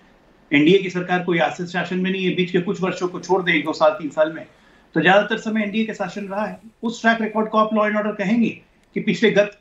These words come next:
कुछ दिनों में जो लगातार हत्याएं हुई, जैसे आज हत्या हो गई है, सारंग में हत्या हो गई तीन आदमी, व्यक्तियों की,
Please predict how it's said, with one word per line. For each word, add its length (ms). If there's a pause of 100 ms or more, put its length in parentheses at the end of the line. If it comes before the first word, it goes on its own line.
कुछ 140
दिनों 280
में 180
जो 60
लगातार 420
हत्याएं 420
हुई, 140
जैसे 220
आज 180
हत्या 220
हो 140
गई 160
है, 260 (120)
सारंग 340
में 80
हत्या 220
हो 120
गई 100
तीन 320
आदमी, 240
व्यक्तियों 380
की, 300